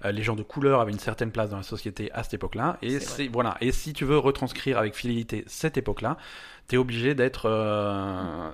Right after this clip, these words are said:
Speaker 2: Ouais, t'es obligé d'être
Speaker 1: de
Speaker 2: fidèle.
Speaker 1: reconnaître ça tout en, tout en étant un petit peu malin. Et ils ont été un petit peu
Speaker 2: Ils
Speaker 1: malins.
Speaker 2: ont été... je trouve que c'est,
Speaker 1: Sur les gens
Speaker 2: c'est
Speaker 1: de
Speaker 2: malin
Speaker 1: couleur,
Speaker 2: ce qu'ils ont
Speaker 1: sur
Speaker 2: fait.
Speaker 1: les gens de couleur, par exemple, t'es aux États-Unis à la fin de ce siècle-là,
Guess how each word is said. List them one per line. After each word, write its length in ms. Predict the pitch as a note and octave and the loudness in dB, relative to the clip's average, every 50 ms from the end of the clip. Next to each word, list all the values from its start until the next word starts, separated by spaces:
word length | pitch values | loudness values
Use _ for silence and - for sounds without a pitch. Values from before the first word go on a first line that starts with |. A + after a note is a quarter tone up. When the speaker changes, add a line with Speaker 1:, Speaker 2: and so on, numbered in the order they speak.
| - - | -6 -4
Speaker 2:
Ouais, 160 | F#3+ F#3+ F3+ | -4 -4 -4
t'es 80 | - | -4
obligé 220 | E3+ E3 E3+ F3+ G#3 | -6 -6 -4 -2 -2
d'être 140 | G3 G3+ F#3+ | -2 -2 -2
Speaker 1:
de 40 | |
Speaker 2:
fidèle. 160 | - D3 C3 C3 | 4 8 10 10
Speaker 1:
reconnaître 380 | B2 C#3+ - E3+ D3 C#3 B2 - | 10 10 8 6 6 6 4 6
ça 200 | - E3+ F#3+ A3 | 8 8 8 8
tout 340 | - - - A#3 C#4 - - | 8 4 4 4 6 6 6
en, 680 | G3+ G#3 G#3 G#3+ G#3+ G#3+ G#3 G#3 G#3 G3+ G3 G3 F#3+ - | 6 6 6 4 2 2 0 0 0 -2 -2 -4 -6 -4
tout 160 | - - - | -4 0 2
en 60 | G#3 G#3 | 2 2
étant 180 | G#3 G3+ G3+ | 4 4 2
un 60 | G3+ | 2
petit 140 | F#3+ - - | 2 2 4
peu 100 | E3+ F#3+ | 6 6
malin. 300 | F#3+ F#3+ F3+ F3+ F3 D3 - - - - - - | 6 6 4 2 2 0 -2 -6 -12 -16 -6 0
Et 80 | - A#2+ | 2 2
ils 140 | C#3 C#3+ F3 | 6 8 10
ont 80 | A#3 C4 | 10 10
été 160 | A3+ - G#3+ | 10 8 6
un 60 | G3 | 4
petit 120 | F3+ - - | 2 2 2
peu 80 | - | 4
Speaker 2:
Ils 40 | F3 | 4
Speaker 1:
malins. 140 | G3 - A3+ | 6 6 6
Speaker 2:
ont 40 | A#3 | 4
été... 200 | A#3 - - - | 2 0 -2 -4
je 100 | - - | -4 -2
trouve 160 | - D4 C#4 | 0 0 0
que 120 | - - | 0 -2
c'est, 380 | B3 - G#3+ G3 G3 F#3+ F3+ F#3+ | -2 0 0 2 2 2 0 -2
Speaker 1:
Sur 360 | F3+ - - - - - G3+ G#3+ | -4 -4 -2 0 4 4 6 8
les 80 | G3+ F#3 | 8 8
gens 80 | F#3 | 8
Speaker 2:
c'est 60 | G3+ | 6
Speaker 1:
de 40 | A#3 | 6
Speaker 2:
malin 100 | A3 G3+ F3+ | 6 6 6
Speaker 1:
couleur, 160 | F3+ F3+ F#3+ | 6 4 2
Speaker 2:
ce 40 | - | -2
qu'ils 180 | - - F3 - | -8 -8 -6 -4
ont 40 | |
Speaker 1:
sur 160 | D#3+ D#3 - G#3 | -2 2 4 6
Speaker 2:
fait. 60 | G#3 | 8
Speaker 1:
les 80 | G3 | 8
gens 100 | D#3+ D#3+ | 6 6
de 60 | E3+ D3+ | 4 0
couleur, 340 | - - B2+ C#3+ F#3 G#3+ | 2 4 6 6 6 6
par 100 | - B2 | 2 0
exemple, 220 | G#2 G#2+ D3 F#3+ G3 | -2 -2 -2 -2 0
t'es 80 | - | 0
aux 40 | B2+ | 0
États-Unis 640 | A2+ G#2+ A#2 - C3+ B2+ A#2+ - D#3 D#3+ E3 E3+ - | 0 0 0 2 2 2 2 2 2 2 2 2 2
à 100 | - G#2+ | 2 0
la 100 | G#2+ G#2 | 0 0
fin 200 | - - - D3 | 0 0 0 0
de 60 | C#3+ | 0
ce 120 | - - G2 | -2 -4 -6
siècle-là, 580 | - - G2 - G2+ G2+ C3 F#3+ B3 C4 B3 | -6 -6 -6 -4 -2 0 2 2 2 2 0